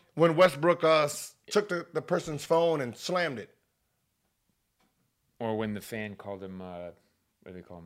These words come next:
Speaker 2: Um,
Speaker 1: I don't know.
Speaker 2: Forget what, I forget, well, whatever it was, it was in Utah.
Speaker 1: Uh-huh.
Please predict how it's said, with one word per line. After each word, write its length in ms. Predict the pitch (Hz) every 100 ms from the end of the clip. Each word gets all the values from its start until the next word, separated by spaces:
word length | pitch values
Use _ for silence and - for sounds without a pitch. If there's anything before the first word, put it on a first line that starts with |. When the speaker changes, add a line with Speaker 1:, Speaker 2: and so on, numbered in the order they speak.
| 82
Speaker 2:
Um, 80 | 82 _ _ _ _ _ _ _ _ _ 117
Speaker 1:
I 60 |
don't 140 | - -
know. 80 | - - _ _ _ _ _ _ _ _
Speaker 2:
Forget 260 | - -
what, 100 | - _
I 80 | 107
forget, 180 | 135 120
well, 140 | 104
whatever 300 | 110 131 117
it 60 | 104
was, 300 | 110 107 110
it 40 |
was 180 | 110 98
in 120 | 101
Utah. 400 | 110 110 117 110 - _ _
Speaker 1:
Uh-huh. 320 | 135 123 127